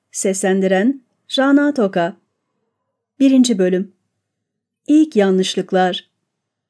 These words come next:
Bin sekiz yüz on üç yılının Nisan ayı başlarıydı.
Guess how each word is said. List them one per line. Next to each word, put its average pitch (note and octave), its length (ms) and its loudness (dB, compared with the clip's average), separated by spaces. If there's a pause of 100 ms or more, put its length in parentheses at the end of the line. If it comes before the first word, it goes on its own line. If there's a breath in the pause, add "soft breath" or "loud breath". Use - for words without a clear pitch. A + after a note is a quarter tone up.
(760)
Bin A#3+ 140 2
sekiz D4+ 400 -6
yüz C4+ 140 -4
on C#4+ 100 4
üç A#3 220 0
yılının G3+ 480 2
Nisan C4 340 2
ayı G3+ 220 0
başlarıydı. F3+ 840 0